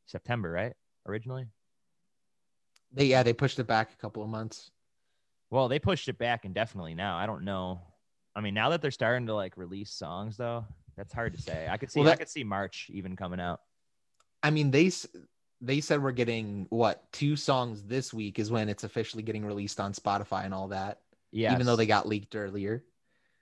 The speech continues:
Speaker 1: Yes.
Speaker 2: So, I mean, realistically, I think we could see it before Christmas. I think we could, uh, we could see a pre-Christmas release.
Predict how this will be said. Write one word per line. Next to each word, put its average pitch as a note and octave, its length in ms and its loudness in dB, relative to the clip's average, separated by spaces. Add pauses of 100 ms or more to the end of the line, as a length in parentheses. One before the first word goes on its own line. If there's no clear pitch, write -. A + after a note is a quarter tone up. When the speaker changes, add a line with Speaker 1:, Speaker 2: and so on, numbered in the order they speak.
(160)
Speaker 1:
Yes. F#2+ 140 -2
Speaker 2:
So, A2 480 4 (840)
I B2 100 4
mean, A#2 360 2
realistically, D#3+ 680 0
I D#3 100 2
think F3 200 -6
we D#3+ 80 -4
could D3 180 -4
see B2+ 240 -2
it A#2+ 160 -2 (760)
before B2+ 380 -2
Christmas. A#2 680 -6 (500)
I B2 120 -2
think C#3 180 -2
we C#3 100 -4
could, C3+ 240 -2 (200)
uh, A#2+ 140 4
we B2 140 -2
could C3+ 260 0
see A#2 260 0
a G#2+ 40 0
pre-Christmas A2+ 880 -4
release. G2 520 -8